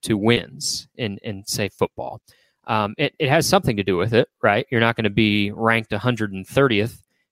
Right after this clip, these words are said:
in the F B S in revenue and, uh, hoisting the trophy at the end of the season, celebrating a national championship. However,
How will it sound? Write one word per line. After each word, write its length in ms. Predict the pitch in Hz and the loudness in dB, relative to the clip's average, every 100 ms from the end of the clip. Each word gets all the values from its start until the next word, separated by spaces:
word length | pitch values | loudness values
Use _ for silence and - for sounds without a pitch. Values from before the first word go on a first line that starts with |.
| - | -6
in 100 | 110 | 2
the 120 | 107 | 2
F 160 | 107 - | 2 2
B 140 | 104 | 2
S 260 | 101 104 98 | 2 0 -2
in 80 | |
revenue 480 | 98 123 104 98 98 - _ _ _ 120 | 2 4 2 0 0 -4 _ _ _ -4
and, 360 | 104 101 95 | 0 0 2
uh, 200 | 98 92 | 2 2
hoisting 500 | 98 135 - - 110 | 2 2 2 -4 -6
the 60 | 98 | -6
trophy 420 | - 120 107 104 | 2 2 2 0
at 80 | 95 | -2
the 100 | 104 | -4
end 80 | 95 | -4
of 60 | |
the 60 | - | -8
season, 440 | - 147 104 101 | 0 0 0 -4
celebrating 480 | 98 110 98 107 98 | -2 -2 0 0 -2
a 40 | |
national 340 | 101 98 - - | -2 -2 -4 -4
championship. 580 | - 190 90 - - 131 | -2 0 -2 -10 -12 -2
However, 560 | 151 170 160 147 127 | 4 4 4 2 0